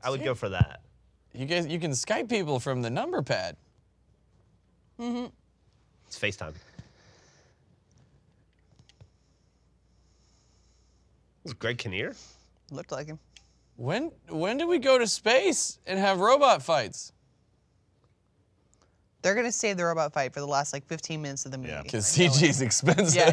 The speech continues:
Speaker 3: exactly.
Speaker 2: <laughs>
Speaker 1: They were building up for the sequel. Unfortunately, it didn't happen.
Speaker 2: I can't imagine why.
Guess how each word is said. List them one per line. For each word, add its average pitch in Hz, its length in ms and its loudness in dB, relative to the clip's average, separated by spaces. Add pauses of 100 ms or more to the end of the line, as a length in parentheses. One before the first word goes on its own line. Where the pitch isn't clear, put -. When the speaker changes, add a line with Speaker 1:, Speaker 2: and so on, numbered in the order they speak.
Speaker 3:
exactly. 170 460 6 (480)
Speaker 2:
<laughs> - 40 -18
Speaker 1:
They 147 100 6
were 185 120 6
building 170 440 8
up 151 120 6
for 135 120 -2
the 120 80 0
sequel. 98 560 2
Unfortunately, 107 520 -4
it 92 120 -8
didn't 95 260 -8
happen. 87 480 -12 (920)
Speaker 2:
I 135 40 -10
can't 117 200 -6
imagine 104 320 -8
why. 101 220 -12